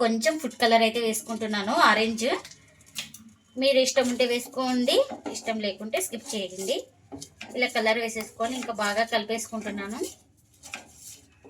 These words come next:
మనం బెల్లం సిరప్ను ఇలా కలుపుతూ మనకు స్టిక్కీగా వచ్చే వరకు అయితే ఉడికించుకోవాలి. చేతికి ఇలా అతుక్కుంటే చాలండి బెల్లం అయితే. ఇంకా అంతవరకు అయితే ఉడికించుకుందాం.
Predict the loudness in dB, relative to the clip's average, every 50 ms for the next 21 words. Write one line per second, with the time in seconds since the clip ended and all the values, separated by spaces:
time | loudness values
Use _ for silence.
0 | -20 -20 -20 -18 -16 -16 -16 -18 -18 -18 -18 -20 -20 -20 -20 -20 -20 _ _ _
1 | _ _ -20 -20 -20 -20 _ -20 -20 -20 _ _ _ _ -20 -20 -20 -18 -16 -16
2 | -16 -16 -18 -20 -16 -10 -6 -4 -2 0 0 0 2 2 2 4 4 2 0 2
3 | 2 2 2 2 0 -2 -2 -2 2 4 6 6 4 4 0 -2 -2 0 0 0
4 | -2 -4 -8 -6 -4 -4 -4 -2 0 0 0 0 -2 -2 -2 -2 0 -2 -2 -2
5 | -2 0 4 6 4 6 6 4 2 4 4 2 2 0 0 0 2 2 2 0
6 | 0 -2 -4 -4 -4 -2 0 2 2 4 4 4 4 2 2 2 0 0 0 -2
7 | -6 -8 -6 -4 0 2 4 4 4 4 2 -4 -6 -6 0 4 4 4 4 4
8 | 4 2 2 2 0 -2 -2 -2 0 -2 0 2 2 2 2 0 -4 -6 -4 0
9 | 2 2 2 2 -2 -10 -18 -20 -20 -20 -20 -20 -20 -20 _ _ _ _ _ _
10 | _ _ _ _ -16 -16 -16 -16 -20 -20 -20 -20 _ _ _ _ _ _ _ _
11 | _ _ _ _ -14 -6 -4 -2 -2 -2 0 0 0 0 -2 -4 -8 -8 -6 -4
12 | -4 -4 -6 -6 -8 -10 -10 -10 -10 -8 -8 -8 -6 -6 -6 -6